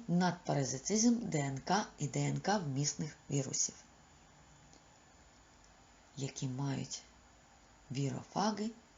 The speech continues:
і паразитують один в одному.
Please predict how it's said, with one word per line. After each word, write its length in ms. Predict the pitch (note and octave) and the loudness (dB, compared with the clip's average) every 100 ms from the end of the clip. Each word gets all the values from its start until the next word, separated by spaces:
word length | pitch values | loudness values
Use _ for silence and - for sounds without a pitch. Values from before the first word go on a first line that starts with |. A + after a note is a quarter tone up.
| - - - - | -20 -20 -20 -8
і 80 | E3 | -6
паразитують 800 | - C#3+ C3 A#2+ - F#3+ G#3+ - | -4 -4 -4 -6 0 2 2 -2
один 420 | - A2+ C3+ D#3 - - A#2 | -6 -2 0 -2 -4 -12 -4
в 100 | B2 | -2
одному. 380 | A#2+ A#2+ A#2 | -2 -6 -10